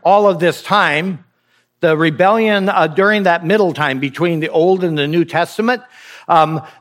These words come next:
the nation of Israel essentially gave up political and economic control to what's known as the Sanhedrin.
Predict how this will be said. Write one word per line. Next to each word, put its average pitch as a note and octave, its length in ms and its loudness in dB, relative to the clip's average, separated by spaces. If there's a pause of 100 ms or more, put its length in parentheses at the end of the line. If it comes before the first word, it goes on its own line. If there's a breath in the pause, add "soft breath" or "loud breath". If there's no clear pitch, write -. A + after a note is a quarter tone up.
the F3 120 2
nation G3+ 680 0
of D#3+ 140 -2
Israel E3+ 440 2
essentially D#3 1200 0 (680 loud breath)
gave G3 380 2
up - 720 -2 (160)
political F#3+ 1000 0 (160)
and D3 600 -2
economic E3 640 -2
control D3+ 540 -2
to C#3+ 640 -2 (120)
what's D#3 260 -2
known E3+ 300 0
as D3 280 -2
the D3+ 180 -2 (100)
Sanhedrin. C#3 960 -4